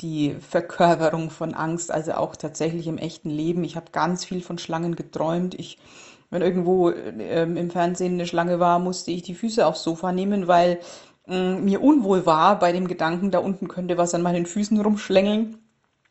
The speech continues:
Ähm, die Vorstellung, einer Schlange zu begegnen, und da reichte auch schon eine Blindschleiche, ähm, hat echt was mit mir gemacht. Also das hat mich erstarren lassen.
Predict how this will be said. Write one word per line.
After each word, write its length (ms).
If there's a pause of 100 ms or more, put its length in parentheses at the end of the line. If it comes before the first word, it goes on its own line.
(160)
Ähm, 360 (340)
die 60
Vorstellung, 640
einer 140
Schlange 360
zu 180
begegnen, 560
und 240 (100)
da 100
reichte 380
auch 100
schon 140
eine 100
Blindschleiche, 760 (440)
ähm, 520 (840)
hat 480 (1000)
echt 380
was 180
mit 180
mir 120
gemacht. 420
Also 200
das 180
hat 140
mich 200
erstarren 640
lassen. 480